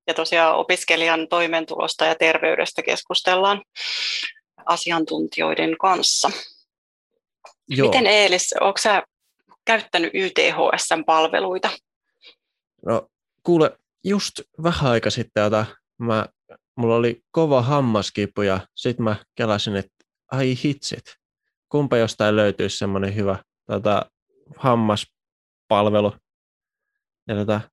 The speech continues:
Speaker 2: sit mä muistinkin, että ai hitsit, mähän maksoin sen Y T H S:n sen maksun. Ja sit mä pistin sinne soitteen ja oli silleen, että all right. Ää, meillä ei nyt ole aikoja, mut huomis aamuksi olisi, että tuutko sä huomen aamuna?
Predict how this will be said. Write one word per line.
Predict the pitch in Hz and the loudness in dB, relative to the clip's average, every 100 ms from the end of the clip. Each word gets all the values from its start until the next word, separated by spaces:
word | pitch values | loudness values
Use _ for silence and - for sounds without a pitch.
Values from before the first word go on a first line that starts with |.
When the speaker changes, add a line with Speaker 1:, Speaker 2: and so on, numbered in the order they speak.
| _ | _
Speaker 2:
sit | - 123 | -8 -2
mä | 117 110 _ _ _ _ _ _ _ _ _ _ _ | -2 -2 _ _ _ _ _ _ _ _ _ _ _
muistinkin, | - 143 127 127 120 | 0 0 0 -2 -2
että | 113 147 | -2 0
ai | 156 | 0
hitsit, | 170 170 107 | 0 -2 -2
mähän | 123 127 | 0 0
maksoin | 127 127 127 | 0 0 -2
sen | 120 127 | -2 0
Y | 123 | 0
T | |
H | 110 101 110 104 | 0 0 0 -2
S:n | 104 - 98 - _ - | -2 -4 -6 -8 _ -6
sen | 104 | -2
maksun. | 117 135 - - 117 _ _ _ - | 0 -2 -4 -10 -10 _ _ _ -8
Ja | |
sit | - - | -8 -8
mä | |
pistin | 113 113 - 113 | -6 -6 -4 -4
sinne | 110 | -4
soitteen | - 160 135 - 110 | -4 -4 -4 -4 -2
ja | 110 | -2
oli | |
silleen, | 107 120 113 | -2 -4 -4
että | - | -4
all | 170 | -4
right. | 165 156 - - _ _ _ - _ _ - | -2 -4 -4 -12 _ _ _ -20 _ _ -6
Ää, | 120 117 | -2 0
meillä | 127 127 | 0 0
ei | 123 | 0
nyt | 147 - | -4 -4
ole | 123 | 0
aikoja, | 117 117 110 | 0 0 -2
mut | 107 - | -2 -2
huomis | 151 117 - | 0 0 -2
aamuksi | 123 104 92 - | 0 0 -2 -4
olisi, | 98 - - | -4 -4 -8
että | - | -8
tuutko | 131 | -6
sä | - | -2
huomen | 123 127 107 - | 0 0 0 -2
aamuna? | 107 104 - | -4 -4 -8